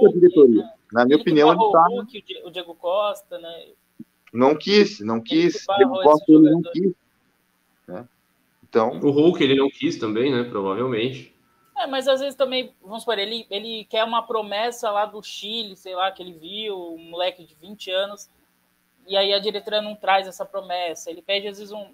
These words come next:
Speaker 2: não sei, pode entrar alguns conflitos com a diretoria, que a gente não sabe o que, que acontece internamente. É, ou conflitos, às vezes, que acontece, é, de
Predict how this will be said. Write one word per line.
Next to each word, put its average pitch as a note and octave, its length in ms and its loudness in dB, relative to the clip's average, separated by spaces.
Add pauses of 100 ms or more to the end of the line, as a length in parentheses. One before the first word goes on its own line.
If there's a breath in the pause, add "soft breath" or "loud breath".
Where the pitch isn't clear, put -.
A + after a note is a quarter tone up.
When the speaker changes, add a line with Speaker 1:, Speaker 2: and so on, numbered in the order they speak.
Speaker 2:
não C#4+ 100 -20
sei, G#3 320 -4 (400)
pode D#4 180 0
entrar D#4+ 180 0
alguns D4+ 220 -4
conflitos C4+ 480 -10
com A#3+ 80 -8
a - 20 -8
diretoria, G#3+ 560 -10
que B3 100 -10
a G#3 40 -8
gente G3 220 -16
não G3+ 80 -20
sabe E3+ 400 -2
o - 20 -14
que, - 140 -20
que - 80 -18
acontece E3 440 -14
internamente. E3+ 720 -12 (840)
É, C#3+ 380 -12 (240)
ou A#3 120 -2
conflitos, D#4 440 -2
às D4 80 -8
vezes, D4+ 140 -6
que D#4 60 -4
acontece, C4 880 -2
é, D3 460 -4 (160)
de F3+ 460 -14